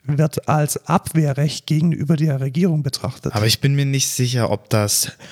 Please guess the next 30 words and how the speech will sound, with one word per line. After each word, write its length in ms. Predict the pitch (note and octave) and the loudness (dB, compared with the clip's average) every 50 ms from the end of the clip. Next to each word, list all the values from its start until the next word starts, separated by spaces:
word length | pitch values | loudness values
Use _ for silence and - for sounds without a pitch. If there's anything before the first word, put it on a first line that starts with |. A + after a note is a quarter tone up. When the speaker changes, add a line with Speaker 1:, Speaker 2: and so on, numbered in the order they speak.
| - - | -8 -2
Speaker 1:
Repräsentativ 800 | - F3 - - D3+ D3+ - D#3 D3 D3 - - - F3 F3+ - | 0 0 0 2 0 0 2 0 0 0 -2 -2 -2 -2 0 2
Speaker 2:
ob 80 | B2+ | 0
Speaker 1:
ist? 80 | A#2 G#2+ | 2 2
Speaker 2:
das 160 | C3 C3 A#2+ | 2 0 2
repräsentativ 720 | B2+ B2+ - - B2 A#2 A#2 A#2 A2+ A2+ - - - A2+ - | 0 -2 0 -2 -2 0 0 0 0 0 0 0 -2 -2 0
für 160 | - A#2+ G2 | 0 0 0
Amerikaner 720 | G#2+ G#2+ G2+ G#2+ G#2 - - - G#2+ G#2+ A2 A2+ A2 G#2 G2 | 0 0 0 -2 -2 -2 -2 0 0 2 2 2 0 0 0
ist, 220 | G#2 G2+ - - | -2 -2 0 0
weil 140 | A2+ G#2+ G#2 | 0 0 2
ich 200 | A2+ A2 - - | 0 0 0 0
höre 240 | B2 A#2+ A#2+ A#2 - | 0 0 0 0 -2
auch 280 | A2 G#2+ - - _ | -4 -6 -8 -10 _
ganz 420 | - A#2+ G#2+ A#2 B2+ B2+ A#2+ - - | -2 -2 0 0 0 0 0 0 -2
viel, 540 | - - - B2 A2+ A2 A2 G#2 G2+ G2 F#2+ - - - - - - | -2 -2 -4 -2 0 0 0 0 0 -2 -4 -8 -14 -20 -18 -10 -4
also 180 | - G#2+ G#2 A2+ G#2+ - | -2 0 0 0 0 0
ganz 320 | - G#2+ A2+ B2+ C3 - - | 0 0 0 0 0 -2 -2
viel 240 | - B2+ A#2+ A#2+ | 0 0 0 0
vor 200 | A#2 - B2 - | 0 -2 -4 -2
allem, 300 | - A2+ A#2+ B2 B2 B2 - - - - D#3 | 0 0 0 0 0 -2 -6 -8 -14 -16 -8
vielleicht 280 | - B2+ C3 D3+ D3 F#3 | -2 0 0 0 0 -2
ist 100 | F3+ D#3+ | -2 -2
es 100 | D#3+ D3+ | -2 -2
bei 140 | - C#3+ C3 | 0 0 2
Republicans 760 | B2 A#2 A2+ - - C3 - - D3+ - - G#3 G3+ - | 2 0 -2 0 -2 -2 0 0 0 0 0 -2 0 0
so, 220 | - G3 G3 A3+ C#4+ A#3 - | 0 0 0 -2 -4 -2 0
das 220 | - - - - | 0 0 0 2
könnte 240 | - F3 E3+ E3 D3+ | 0 0 0 0 -2
sein, 480 | A#2 G#2+ A2 G#2 G#2+ A#2 C#3+ F3 G3+ - - - - - - - - - - - - | -2 -2 -2 0 0 2 2 0 0 -2 -6 -14 -20 -18 -16 -16 -16 -16 -18 -14 -6
ähm, 460 | - A#2+ A#2 A2+ A2+ A#2 A#2 A2+ A2+ - - | -2 0 2 2 2 2 2 0 0 -2 -2
aber 640 | - A2+ A2+ A2+ A2+ A2 A2 A2+ A2 A2 G#2+ G#2+ | -2 0 2 0 0 0 0 0 2 2 0 0